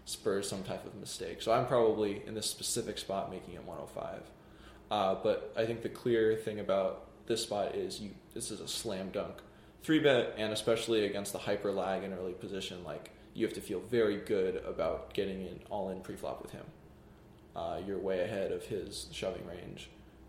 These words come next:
Um, and after you three bet, you're gonna be getting really good odds on a call. And, uh, by the way you describe the two other players, the Under the Gun plus one, like, a more straightforward, forward one two reg, and then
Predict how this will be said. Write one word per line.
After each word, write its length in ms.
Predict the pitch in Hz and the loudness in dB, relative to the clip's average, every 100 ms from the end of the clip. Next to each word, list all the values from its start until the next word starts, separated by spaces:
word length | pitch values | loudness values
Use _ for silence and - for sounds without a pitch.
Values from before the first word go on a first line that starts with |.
| - - | -14 -8
Um, 520 | 87 85 78 78 71 - - | -6 -4 -6 -8 -10 -14 -8
and 140 | 104 | -4
after 260 | 78 90 113 | -4 -4 -6
you 160 | 95 | -8
three 200 | 98 95 | -8 -8
bet, 200 | 87 80 | -4 -4
you're 80 | 95 | -4
gonna 140 | 98 87 | -8 -8
be 120 | 90 | -6
getting 280 | 87 85 87 | -6 -6 -6
really 180 | 87 | -6
good 140 | 87 85 | -4 -4
odds 220 | 73 73 | -4 -4
on 80 | 82 | -8
a 40 | |
call. 540 | - 127 131 156 - - - - - - | -4 -2 -2 -4 -12 -20 -20 -20 -20 -8
And, 560 | 110 101 98 92 90 - - - - - | -2 0 -2 -4 -8 -12 -18 -20 -20 -6
uh, 220 | 92 90 90 | -2 -2 0
by 160 | 98 | 0
the 60 | 101 | 0
way 160 | 104 | 0
you 60 | 101 | 0
describe 260 | 98 101 90 | -2 -4 -4
the 40 | |
two 160 | - 104 | -2 0
other 140 | 98 | 0
players, 580 | - 104 101 101 98 - | -2 2 4 4 0 -2
the 300 | 95 90 90 - | -2 -2 -4 -4
Under 140 | 107 | -4
the 60 | 101 | -4
Gun 100 | 101 | -4
plus 220 | 107 - | -6 -4
one, 360 | 101 98 98 98 | -2 -2 -2 -6
like, 200 | 95 - | -12 -8
a 40 | 98 | -8
more 240 | 98 98 | -6 -6
straightforward, 600 | - 98 - 107 101 95 - - | -2 -4 0 -2 0 -4 -10 -18
forward 500 | - - - 104 95 98 | -18 -8 0 2 0 -4
one 140 | 101 | -6
two 200 | - 156 | -2 0
reg, 420 | 131 127 120 120 - - - - - | 4 4 4 -2 -10 -18 -20 -20 -6
and 280 | 98 95 95 | -2 -2 -2
then 460 | 95 90 87 90 | -4 -4 -8 -10